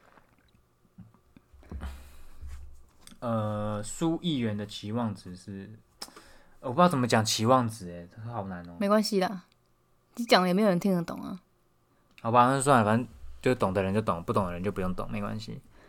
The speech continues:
Speaker 2: 我还记得以前有一个什么C三取二那种东西。
Speaker 1: 啊，那个是排列组合啦。
Speaker 2: 哦，是哦。
Speaker 1: 对，那是排列组合。
Speaker 2: 那个怎么算啊？
Speaker 1: 你现在问我。
Speaker 2: 哦，没关系啊，算了。
Speaker 1: 那统-，那是几率统计啊。
Speaker 2: 你，你也不会齁。
Speaker 1: 那是，我会啊。
Speaker 2: 你也会哦。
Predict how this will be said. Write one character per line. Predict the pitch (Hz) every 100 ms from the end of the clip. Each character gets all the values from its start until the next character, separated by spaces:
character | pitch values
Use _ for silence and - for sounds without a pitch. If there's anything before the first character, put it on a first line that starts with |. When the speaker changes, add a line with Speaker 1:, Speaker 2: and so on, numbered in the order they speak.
| - -
Speaker 2:
我 |
还 | 208
记 | 226
得 | 294
以 | 185
前 | 180 175
有 |
一 | 196
个 | 214
什 | 190
么 | 180 165
C | - 247 254 247 247 254
三 | - 247 247
取 | 247 175 151
二 | - 185
那 | 175
种 | 170 160
东 | 160
西。 | 160
Speaker 1:
啊， | 120
那 | 131
个 | 147
是 |
排 | 170 139
列 | 123 135
组 | 104
合 | 90 85
啦。 | 82 80 -
Speaker 2:
哦， | 175
是 | 208
哦。 | 175 -
Speaker 1:
对， | 101
那 | 117
是 | 123
排 | 107
列 | 101 101
组 | - 117
合。 | - - - _ _ _
Speaker 2:
那 | 302
个 | 277
怎 | 180
么 |
算 | 160 - 175
啊？ | 156 196 180 _ _ _ _ -
Speaker 1:
你 | 113
现 | 107 143
在 |
问 | 131 110
我。 | 85 -
Speaker 2:
哦， | 180
没 | 175
关 | 196
系 | 196 185
啊， |
算 | 165 185
了。 | -
Speaker 1:
那 | 147
统-， | 120 104
那 | 143
是 | 131
几 | 123 135
率 | 135
统 | 123 98 127
计 |
啊。 |
Speaker 2:
你， | 226
你 | 214
也 |
不 | 175
会 | 185 180
齁。 | 180 - -
Speaker 1:
那 | 135
是， | 156 123
我 |
会 | 113 226
啊。 | 226 208 214
Speaker 2:
你 | 220
也 | 269
会 | 285
哦。 | 453 508 466